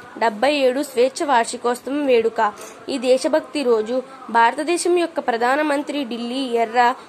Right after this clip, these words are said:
కోటపై జాతీయ జెండా తిరంగం పెంచడానికి మరియు ప్రత్యేక ఊరేగింపు, స్వతంత్ర రోజు యుద్ధం సమయంలో ప్రాణాలు కోల్పోయిన నివాళి ఇవ్వడం, భారతదేశం గేట్ నుంచి నిర్వహించబడుతుంది. వింతగా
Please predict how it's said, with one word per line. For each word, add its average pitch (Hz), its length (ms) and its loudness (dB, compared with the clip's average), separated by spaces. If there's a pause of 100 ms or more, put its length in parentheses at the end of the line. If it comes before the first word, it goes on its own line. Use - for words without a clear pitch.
(120)
కోటపై 233 440 2
జాతీయ 254 500 0
జెండా 254 360 2
తిరంగం 254 520 0
పెంచడానికి 240 640 0
మరియు 240 440 -2 (520)
ప్రత్యేక 302 500 0
ఊరేగింపు, 254 760 2
స్వతంత్ర 285 520 0
రోజు 254 380 2
యుద్ధం 240 360 0
సమయంలో 240 560 0
ప్రాణాలు 254 580 2
కోల్పోయిన 330 680 0
నివాళి 233 480 2
ఇవ్వడం, 214 420 -2 (400)
భారతదేశం 254 720 0
గేట్ 226 320 2
నుంచి 247 380 -6 (260)
నిర్వహించబడుతుంది. 240 1400 -2 (640)
వింతగా 247 560 2